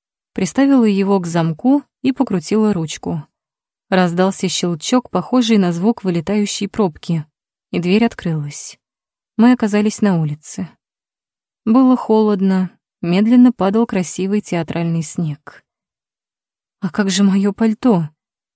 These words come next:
спохватилась я. «Не волнуйся, его привезут. А сейчас до машины так добежишь, не успеешь простудиться». И правда, черная машина была припаркована совсем недалеко,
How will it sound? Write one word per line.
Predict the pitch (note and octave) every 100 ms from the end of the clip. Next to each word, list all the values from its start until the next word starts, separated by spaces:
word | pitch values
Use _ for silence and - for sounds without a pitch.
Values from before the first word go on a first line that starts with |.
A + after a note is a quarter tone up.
| _ -
спохватилась | - F#3 G3+ - F3 E3 D3+
я. | E3+ E3 D3+ _ _ _ _ _ _ -
«Не | G3
волнуйся, | G3+ G#3+ A3+ A3+ -
его | F#3 G3+
привезут. | G3+ F#3+ F3+ E3 D#3 - - _ _ _ _
А | F#3+
сейчас | - - A#3+ G3+
до |
машины | F#3+ F#3+ - A#3 A#3
так | F3 E3+
добежишь, | E3 E3 E3+ E3+ E3 G3+
не | G3+
успеешь | G#3 - F3+ D#3+ -
простудиться». | F3 - F#3 E3+ D#3+ - F3+ D3 _ _ _ _ _ _ _ _ -
И |
правда, | G#3 A3 G3+ E3+ F3 F3 - _ _
черная | - F#3 F3 E3+
машина | E3+ E3 A3 G#3
была | F3 F3 F3+
припаркована | - E3 F3+ - A3 G3+ F3
совсем | - F3+ - F#3+
недалеко, | F#3 F#3 G#3 G#3+ - E3